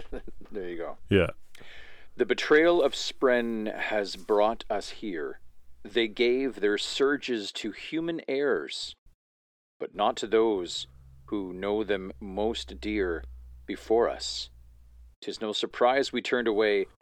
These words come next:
Speaker 1: Unto the gods we spent our days, and to become their molding clay, they changed us."
Speaker 2: Mm-hmm. It's,
Speaker 1: I
Speaker 2: uh,
Speaker 1: like this. "They gave their surges to human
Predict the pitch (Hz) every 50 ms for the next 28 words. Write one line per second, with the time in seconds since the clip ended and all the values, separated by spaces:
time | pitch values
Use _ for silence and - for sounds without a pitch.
0 | - _ _ - 113 123 117 - 135 107 107 98 92 90 113 113 127 139 139 120
1 | - - 101 107 113 107 - - - - 123 120 123 113 - - 107 104 98 87
2 | 76 92 90 87 85 85 80 - - - 90 85 80 - - - 87 - - -
3 | 123 113 110 110 104 95 90 92 85 80 98 98 101 92 98 92 85 - - -
4 | 117 113 104 95 87 80 - _ _ _ _ _ - - - 90 85 - - 87
5 | 85 90 87 - - - 67 64 - - - - - - _ _ _ - - 101
6 | 92 - 87 85 92 95 90 82 76 73 67 - - - - - _ _ _ -
7 | _ _ _ _ _ _ _ _ _ - - _ _ - - - - _ _ _
8 | _ - - - - - - - - 139 135 120 120 117 113 120 147 - - 143
9 | 131 - - - - - - 135 113 135 135 117 104 - 131 139 143 131 123 110
10 | 101 - - - - 127 123 131 127 107 113 107 92 - - - - - 110 98
11 | - - - - - 139 143 147 147 135 120 107 104